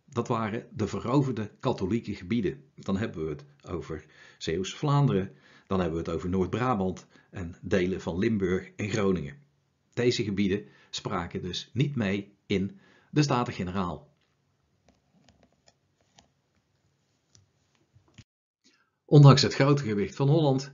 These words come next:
moesten beslissingen toch altijd genomen worden met instemming van een ieder. Elk gewest had immers vetorecht. Onderhandelingen over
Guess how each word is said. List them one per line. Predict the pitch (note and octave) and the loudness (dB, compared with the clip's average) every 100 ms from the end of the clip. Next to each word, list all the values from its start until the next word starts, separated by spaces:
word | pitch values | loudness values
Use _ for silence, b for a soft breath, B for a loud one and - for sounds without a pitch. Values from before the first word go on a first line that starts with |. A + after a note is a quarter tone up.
| B B B | B B B
moesten | B2 - F#2 | -4 0 -2
beslissingen | - G#2+ - G2 F#2 - | -2 -2 -2 -4 -4 -2
toch | C#3 - | -2 -2
altijd | B2 B2+ - G2 | -4 -4 -4 -6
genomen | - F#2+ G2+ G2+ | -4 -2 0 0
worden | G2 F#2+ G2+ | -2 -4 -4
met | F2 E2+ - - | -8 -10 -10 -2
instemming | A#2+ - F#2+ F#2+ A2 - | 0 0 -2 -2 -4 -6
van | F2+ B2+ | -4 -2
een | C#3 | 0
ieder. | G3 - - - B B B B B | 2 0 -2 -18 B B B B B
Elk | - C3+ C3+ | 0 0 0
gewest | - G2 F#2+ - - | -2 -2 -4 -8 -12
had | - B2 | -6 -4
immers | F#2 F2 F2+ | -4 -6 -8
vetorecht. | - G2+ G2 F2+ E2+ D2 - - _ _ - B B B B | -4 -2 -2 -4 -6 -10 -12 -20 _ _ -20 B B B B
Onderhandelingen | - C3+ F#2+ A2+ D3 A#2+ F#2+ F#2 - | 2 2 2 2 2 2 2 -2 -6
over | F#2 F#2 G#2+ | -6 -4 -6